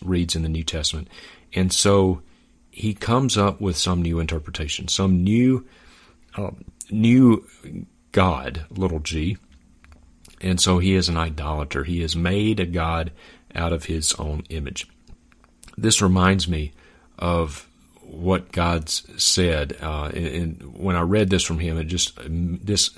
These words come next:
immediately came to my mind. In Psalm chapter fifty, verse twenty-one, God says, "You thought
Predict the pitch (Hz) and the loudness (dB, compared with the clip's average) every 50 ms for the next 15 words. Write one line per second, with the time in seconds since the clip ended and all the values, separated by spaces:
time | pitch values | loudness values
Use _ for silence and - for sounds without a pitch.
0 | - - - 95 87 87 90 95 107 110 107 95 82 - 82 85 80 - - 90 | -16 -16 -10 -6 -2 0 2 2 2 4 2 2 0 0 -2 -6 -6 -6 -6 -6
1 | 87 80 78 76 73 71 76 80 80 76 71 67 67 69 - - - _ _ _ | -4 -4 -4 -6 -6 -6 -4 -4 -4 -4 -6 -6 -10 -12 -14 -16 -20 _ _ _
2 | _ - _ _ _ _ - - - 101 95 92 - - 104 101 101 98 92 87 | _ -20 _ _ _ _ -10 -4 -2 0 2 2 4 4 6 6 6 4 4 2
3 | 82 - - _ - - - 101 95 - - 80 - - - 101 - - 95 87 | -2 -4 -12 _ -4 0 2 2 2 2 0 -4 -2 0 0 0 2 2 0 2
4 | 80 82 82 80 - - - 95 92 87 85 80 87 87 82 80 80 80 - - | 2 2 0 0 0 0 0 2 2 2 2 2 2 2 2 0 0 -2 -4 -2
5 | 90 90 92 98 98 95 - - 90 85 82 80 78 - - - - - - - | 0 2 2 2 2 0 -2 -2 0 0 0 0 0 -2 -4 -4 -8 -14 -20 -20
6 | - - - - - _ _ - _ _ _ - - 85 92 101 117 117 104 - | -20 -20 -20 -20 -20 _ _ -20 _ _ _ -8 -2 2 4 6 6 4 4 4
7 | - 90 85 80 78 73 - | 4 4 4 4 2 0 -4